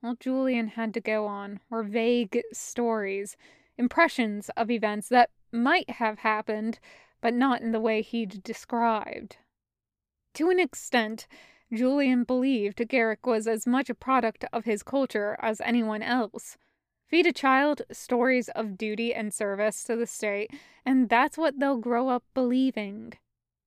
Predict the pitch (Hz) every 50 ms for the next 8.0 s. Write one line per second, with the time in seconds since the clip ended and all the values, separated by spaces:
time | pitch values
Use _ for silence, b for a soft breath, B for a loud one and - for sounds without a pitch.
0 | _ _ _ - 240 240 262 262 269 240 254 269 254 - 262 - 269 220 202 277
1 | 294 269 226 208 214 220 233 - _ _ _ 254 247 240 - - 254 269 277 277
2 | 254 254 254 254 254 233 233 233 233 226 - - - - 262 - - - 240 233
3 | 226 220 220 226 220 214 - - - - - _ _ _ _ _ _ 240 233 247
4 | 240 240 226 214 208 208 - - 233 220 226 226 - - - - 240 233 - -
5 | 226 226 226 233 226 226 220 220 214 - - - 233 226 240 254 254 247 214 -
6 | - - _ _ - _ _ - 226 226 220 - 233 220 214 220 214 - - -
7 | 226 220 - 240 233 226 214 202 208 208 - _ - 226 220 214 214 214 240